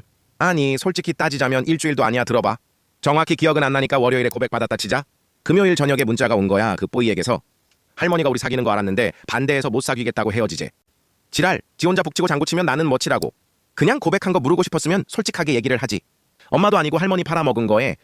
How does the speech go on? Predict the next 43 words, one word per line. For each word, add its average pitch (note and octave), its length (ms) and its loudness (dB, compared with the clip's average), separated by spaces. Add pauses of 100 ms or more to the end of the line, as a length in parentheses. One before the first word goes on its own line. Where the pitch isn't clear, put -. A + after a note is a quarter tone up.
(120)
정이 D#3+ 240 0
확 - 140 -6
떨어져서 F3 400 0 (180)
바로 E3+ 180 2
알았다 F3 260 0
해줌. D#3 280 -2 (360)
그 F3 120 2
뒤로 F#3 220 2
상종도 F#3+ 360 0
안 F3+ 100 0
했어요. F3 340 0 (260)
같은 E3 240 -2
반이었는데 D3+ 460 -2
심지어 D#3+ 300 -2
일 C#3+ 140 0
학기였어요, B2+ 420 -2
이 B2 80 0
사건이. A#2+ 400 -2 (360)
하지 D#3+ 180 -2
말라는 C3+ 280 0
씨씨를 C3 340 -2
고딩 A#2+ 200 0
때 B2 80 0
사전 B2 220 -2
체험해서 A#2 380 -2 (140)
대학교 B2+ 260 -2
때 A2+ 100 -2
진짜 - 240 -2
안 F#2+ 100 -2
했음. C#3 240 -4 (460)
여기까지만 G#3+ 500 0
들어도 F#3 280 -2
개한 F3 200 -2
남자 D#3+ 180 -2
같죠? D3 280 -2 (240)
근데 G3 180 0
아직 G3 180 0
안 E3+ 100 0
끝났어. E3 560 0 (480)
십일월에 D#3+ 340 0
빼빼로 D3 300 -2
데이 A2+ 140 0
있잖아요. F2+ 380 -2